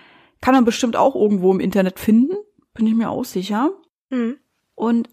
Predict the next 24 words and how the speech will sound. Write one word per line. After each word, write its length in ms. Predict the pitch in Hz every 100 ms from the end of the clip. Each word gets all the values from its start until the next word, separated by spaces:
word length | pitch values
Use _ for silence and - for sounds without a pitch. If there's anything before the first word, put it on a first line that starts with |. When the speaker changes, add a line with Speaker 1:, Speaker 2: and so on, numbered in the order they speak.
| -
Speaker 1:
zweitausendfünfzehn 1200 | - 220 269 254 233 - 311 370 - - 311 320 -
kam 360 | - 233 247
bei 180 | 240 208
Sky 400 | 208 - - 170
Living 720 | 175 175 202 254 302 294 294 - _ _ _ _ _ -
Anfield 760 | 208 233 233 - 214 208 - -
Haunting. 580 | 180 160 151 - 90 - _ _ _ _ _ _ _ _ _ - -
Ihr 160 | - 254
könnt 200 | 277 285
ja 60 | 277
einfach 240 | 208 214
mal 140 | 180
schauen, 420 | 170 175 156 156 185 -
ne? 180 | 196 214
Das, 180 | 220 202
was 120 | 180
Speaker 2:
Genau. 80 | 170
Speaker 1:
euch 100 | 202
gefällt, 600 | - - - 208 226 233 - _ _ - - _
könnt 200 | - 208
ihr 40 | 208
einfach 280 | 202 190 185
mal 160 | 180
gucken. 640 | - 226 226 233 233 247